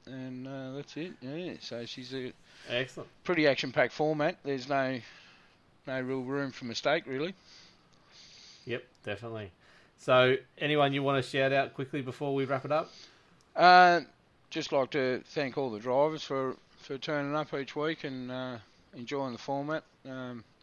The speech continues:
Speaker 1: started out as, uh, doing it with a few mates, and sort of it's ended up here with a few people that enjoy driving the series. So, uh, like to keep it going for the, for the other people that turn up, and, uh, so I'd like to thank the drivers.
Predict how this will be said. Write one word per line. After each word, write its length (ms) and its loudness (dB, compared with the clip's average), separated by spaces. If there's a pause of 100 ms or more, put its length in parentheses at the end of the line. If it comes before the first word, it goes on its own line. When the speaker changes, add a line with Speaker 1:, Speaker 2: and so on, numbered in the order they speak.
(560)
Speaker 1:
started 520 2
out 120 4
as, 280 -6 (480)
uh, 240 -8 (260)
doing 200 -4
it 60 -6
with 100 -10
a 40 -14
few 200 -2
mates, 380 -2
and 200 -6
sort 180 -4
of 120 -2
it's 200 -10
ended 280 -4
up 200 0
here 360 -2
with 200 -10
a 80 -8
few 240 -8
people 380 -8
that 100 -6
enjoy 360 -6
driving 480 -2
the 180 -10
series. 440 -6
So, 280 -2 (880)
uh, 460 -4 (400)
like 220 -2
to 100 -6
keep 240 0
it 60 -6
going 320 2
for 120 -8
the, 280 -4
for 140 -10
the 120 -2
other 140 -2
people 320 -4
that 120 -6
turn 280 -4
up, 240 -4
and, 160 -8 (220)
uh, 220 -8
so 160 -4
I'd 60 -4
like 160 2
to 100 -8
thank 240 -6
the 60 -8
drivers. 560 -2